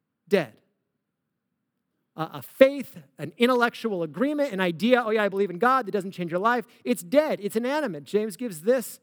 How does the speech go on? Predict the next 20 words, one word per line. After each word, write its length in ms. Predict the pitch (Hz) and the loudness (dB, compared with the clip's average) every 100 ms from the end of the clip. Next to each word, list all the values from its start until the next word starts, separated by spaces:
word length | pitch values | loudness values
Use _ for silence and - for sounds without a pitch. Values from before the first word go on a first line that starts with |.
| _ _ _ _ - | _ _ _ _ -4
example. 480 | 180 196 277 202 | 0 2 2 -2
He 60 | 165 | -4
says, 180 | 180 160 | -6 -6
"For 100 | 190 | -6
as 120 | 160 | -2
the 100 | 165 | -4
body 400 | 131 202 285 311 | 2 2 2 -2
apart 400 | 185 - 185 185 | -8 -4 -6 -6
from 140 | 147 | -14
the 60 | 135 | -14
spirit 480 | - - 262 262 262 | -14 -4 2 2 2
is 180 | 233 175 | -4 -4
dead, 440 | 165 202 202 196 - _ | 0 2 2 -4 -8 _
so 280 | _ - 226 | _ -4 -4
also 400 | 226 190 180 - | -2 -4 -4 -10
faith 560 | - - 185 196 190 - _ _ | -12 -6 0 0 0 -12 _ _
apart 340 | 175 - 151 165 | -12 -6 -6 -8
from 200 | 165 160 | -14 -8
works 480 | 208 170 175 - _ _ _ | -2 -2 -4 -14 _ _ _
is 380 | 165 180 175 | -2 0 -2